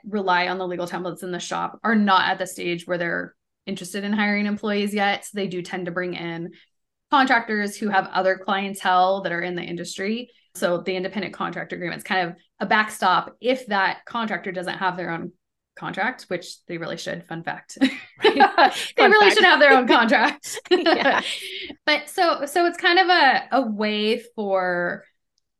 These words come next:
Speaker 1: small business owners in the online space to make sure that they have something in writing. 'Cause I'm a firm believer of every relationship in your business should have a written contract, period, end of story.
Speaker 2: Mm-hmm.
Speaker 1: And you get the peace of mind in knowing that it's drafted by an attorney.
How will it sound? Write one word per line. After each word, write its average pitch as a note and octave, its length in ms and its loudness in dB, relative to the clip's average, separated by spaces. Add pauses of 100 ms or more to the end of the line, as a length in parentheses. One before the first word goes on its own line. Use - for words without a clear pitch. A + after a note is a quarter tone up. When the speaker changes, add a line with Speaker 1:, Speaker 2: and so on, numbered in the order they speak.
(240)
Speaker 1:
small G#3 260 0
business G3+ 300 -2
owners F#3+ 580 -2 (160)
in G#3+ 100 -2
the F#3+ 100 2
online F#3+ 260 -2
space F3+ 440 -6
to - 100 -8
make A#3 140 -4
sure C#4+ 240 0
that D4 160 -4
they D#4 120 2
have F#3+ 400 -2
something F3 260 -8
in E3+ 120 -6
writing. E3 280 -8
'Cause G#3 100 -10
I'm B3 140 0
a D4+ 60 -2
firm C4 520 0
believer G3 460 -2
of E3+ 340 0 (160)
every C4+ 440 -2
relationship G3+ 760 -4
in F3+ 200 -8
your F3+ 160 -2
business F3+ 500 -6
should F3+ 240 -6
have F#3 220 0
a F3 40 -4
written E3+ 280 -6
contract, F3+ 680 -6 (1200)
period, F#3 480 -8 (100)
end F3+ 100 -8
of E3+ 80 -12
story. E3+ 460 -4
Speaker 2:
Mm-hmm. F3 120 -8 (480)
Speaker 1:
And B3+ 140 4
you C4 100 4
get D4 180 0
the D#4+ 60 -4
peace C#4+ 200 -2
of C4+ 80 -2
mind B3+ 180 0
in B3 80 -4
knowing G#3+ 240 -2
that G#3+ 100 -2
it's G#3+ 140 -6
drafted F#3 360 -8
by G3+ 180 -2
an A#3 120 -4
attorney. B3 500 -4